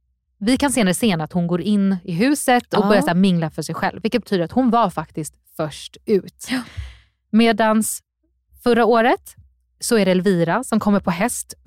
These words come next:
Speaker 1: först. Men hon var inte först. Hon
Speaker 2: Nej.
Speaker 1: var tredje, fjärde entrén
Speaker 2: Exakt.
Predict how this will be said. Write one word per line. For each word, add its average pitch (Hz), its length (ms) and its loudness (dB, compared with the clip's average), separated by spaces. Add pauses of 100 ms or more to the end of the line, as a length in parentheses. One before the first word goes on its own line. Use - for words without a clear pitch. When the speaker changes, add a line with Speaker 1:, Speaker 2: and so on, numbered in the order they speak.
(120)
Speaker 1:
först. - 420 -2 (960)
Men 214 120 4
hon 202 100 4
var 214 160 4
inte - 160 -4
först. - 260 -14
Hon 185 100 4
Speaker 2:
Nej. 196 120 6
Speaker 1:
var 185 80 0
tredje, 190 360 2
fjärde 175 380 -2
entrén 190 400 0
Speaker 2:
Exakt. 175 120 0